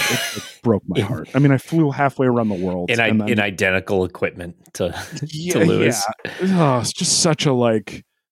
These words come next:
Speaker 1: ugh, it hurt. It hurt. Uh, but yeah, that was, it was, it was an incredible experience though. I loved it, and I would, I would do it again.
Speaker 2: Awesome. Well, uh, I appreciate you giving,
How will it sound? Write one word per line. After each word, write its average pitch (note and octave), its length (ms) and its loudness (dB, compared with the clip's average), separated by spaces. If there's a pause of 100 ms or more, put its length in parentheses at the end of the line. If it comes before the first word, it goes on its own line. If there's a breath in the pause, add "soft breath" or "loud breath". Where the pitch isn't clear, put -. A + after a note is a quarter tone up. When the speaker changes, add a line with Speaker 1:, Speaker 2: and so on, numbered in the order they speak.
(320)
Speaker 1:
ugh, B2+ 500 -2 (180)
it B2 160 -8
hurt. G2+ 300 -10 (260)
It A#2 100 -4
hurt. F2 260 -14 (260)
Uh, B2 520 2 (400)
but A3 80 -4
yeah, D#4 140 4
that C#3+ 160 2
was, D#3 240 0
it D#3+ 80 2
was, E3+ 240 2
it D#3+ 60 0
was D#3 100 0
an D#3+ 60 -2
incredible A#2+ 360 -2
experience D#2+ 460 -12
though. C2+ 160 -16 (160)
I A2 60 -4
loved F#2+ 260 -6
it, D2+ 100 -16 (140)
and G2 100 -12
I F#2+ 60 -8
would, F#2 160 -8
I G2 80 -10
would F#2+ 140 -6
do F2+ 120 -8
it D#2+ 60 -14
again. - 260 -20 (180)
Speaker 2:
Awesome. F2 560 0 (280)
Well, G#2 460 4
uh, G2 340 2
I G#2+ 100 0
appreciate A#2+ 540 0
you G2+ 160 0
giving, F2+ 600 -2